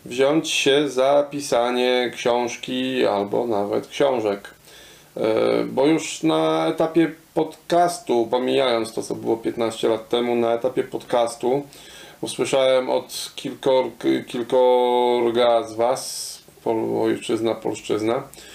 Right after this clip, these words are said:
usłyszałem od kilku moich szanownych, kochanych słuchaczy, że powinienem zacząć pisać i chyba się wezmę,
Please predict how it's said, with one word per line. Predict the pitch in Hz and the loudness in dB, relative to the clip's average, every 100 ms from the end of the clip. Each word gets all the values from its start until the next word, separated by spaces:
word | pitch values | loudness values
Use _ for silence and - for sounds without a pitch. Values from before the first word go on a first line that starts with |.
| - - - | -20 -20 -16
usłyszałem | - 147 151 156 151 143 | -8 -4 0 2 4 2
od | 143 143 - | -2 -4 -12
kilku | - 139 147 | -4 -2 0
moich | 131 131 127 | 2 2 0
szanownych, | 135 127 123 127 120 | 0 0 0 -2 -2
kochanych | 117 117 120 113 | -4 -2 -2 -2
słuchaczy, | - 117 120 120 120 113 110 | -4 0 0 2 2 2 0
że | 107 113 113 113 110 110 - - - - - - - - | 0 2 2 2 0 -4 -12 -20 -20 -20 -20 -20 -6 2
powinienem | 147 175 175 139 127 123 127 123 110 | 2 4 4 4 4 2 2 -2 -4
zacząć | 110 107 - 113 110 | -2 -2 0 -4 -4
pisać | - 113 - 107 101 - - - - - | -8 -8 -2 -2 -2 -8 -8 -10 -18 -4
i | 120 123 135 143 147 151 156 175 185 - - - | 0 0 0 0 2 2 0 -4 -6 -16 -10 -2
chyba | 127 143 147 185 214 - | 0 0 -2 -2 -2 -4
się | - - 101 | -6 -4 -4
wezmę, | 214 117 101 175 123 113 | -2 -2 0 0 0 -2